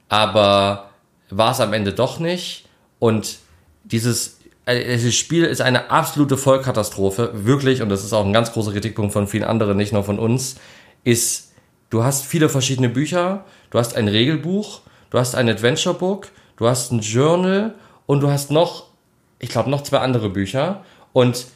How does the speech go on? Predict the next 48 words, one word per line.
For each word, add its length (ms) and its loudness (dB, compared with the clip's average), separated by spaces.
du 120 2
bist 380 -2
die 240 -6
ganze 480 0
Zeit 400 0
am 140 0
Hin- 140 0
und 140 -4
Herspringen 360 -2
zwischen 220 -8
diesen 240 -8
Büchern. 440 -6
Die 180 -10
ganze 420 0
Zeit. 460 -4
Und 100 -2
du 100 0
weißt 280 2
nicht, 260 -4
„Hä, 280 0
hab 180 0
ich 60 0
diese 240 -2
Regel 220 2
jetzt 140 -2
schon 160 0
gelesen?“ 500 -2
Dann 160 2
sagt 180 2
dir 80 0
das 180 -2
Journal, 380 0
„Geh 80 0
da 160 2
auf 140 0
die 120 0
Adventure-Book-Seite, 1080 0
geh 40 -4
da 140 2
zurück 240 -4
ins 180 -4
Journal, 420 0
jetzt 180 -6
liest 180 -2
folgendes 380 0
Kapitel 460 -2
im 120 0
Rulebook 460 2